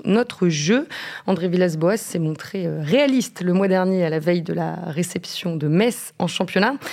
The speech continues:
L'entraîneur marseillais a tiré le même bilan que de nombreux observateurs.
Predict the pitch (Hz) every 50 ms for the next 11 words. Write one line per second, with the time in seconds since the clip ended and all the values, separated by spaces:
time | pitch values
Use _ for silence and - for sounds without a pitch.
0 | - - - - - - 202 196 - 208 185 185 185 - 175 175 170 - - -
1 | 180 175 180 180 175 160 156 - - 175 165 165 156 156 170 180 190 196 190 180
2 | 160 185 220 233 247 247 226 - 196 175 170 175 175 175 160 170 180 160 165 160
3 | - - 156 156 180 185 185 254 269 262